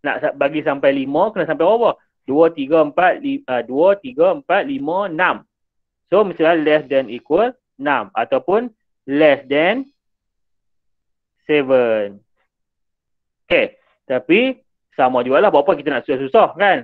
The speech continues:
So, kita start daripada yang paling mudah lah. Start dengan kosong ataupun form one, start dengan satu, ambil equal, less than equal. Alright.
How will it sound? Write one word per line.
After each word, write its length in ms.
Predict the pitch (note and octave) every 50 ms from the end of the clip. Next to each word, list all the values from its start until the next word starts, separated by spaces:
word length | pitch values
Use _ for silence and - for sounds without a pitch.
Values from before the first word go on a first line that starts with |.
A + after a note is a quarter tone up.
| A#2 _
So, 400 | - D#3+ G3 A3+ B3+ - _ _ _ _ _ _ -
kita 320 | - D#3+ D#3 D#3 F#3 -
start 240 | - - - - D#3
daripada 240 | F3 E3+ F#3 F3+ F#3
yang 80 | F#3
paling 240 | F3+ F#3 F3+ F#3+ G3
mudah 240 | G#3 F#3+ F#3+ D3 F#3
lah. 100 | G#3+ A3 - _ _
Start 240 | - D#3 - - C#4+
dengan 400 | C#3+ C#4 C4+ - C#3+ C#3 - -
kosong 480 | C#3 C3+ - F#3+ G3+ A3 B3+ C4+ -
ataupun 320 | D3 C#3+ C3+ D#3+ F3 F#3+ F#3+ _
form 240 | - D3 C#3 C#3+ F#3
one, 80 | G#3 G#3+
start 240 | - C3+ G2 B2
dengan 80 | B2+ B2+
satu, 320 | C3 B2+ B2 - - A#3+
ambil 400 | A3+ B2+ B2+ B2+ E3 A3 A3+ - _ _ _ -
equal, 400 | C3+ B2 - - C#3 B2+ A#2+ G#2 G2 G#2 A#2
less 240 | C3 C3+ B2+ B2 B2
than 160 | A#2+ A#2 A#2
equal. 320 | A2 - - B2 A2 G2+ - _ _ _ _ _ _ _ _ _ _ _ _ _ _ _ _ _ _ _ _ _ _ _ _ _ _ _ _ _ _ _ _ _ _ _ -
Alright. 320 | - A3 F3+ A#2 - -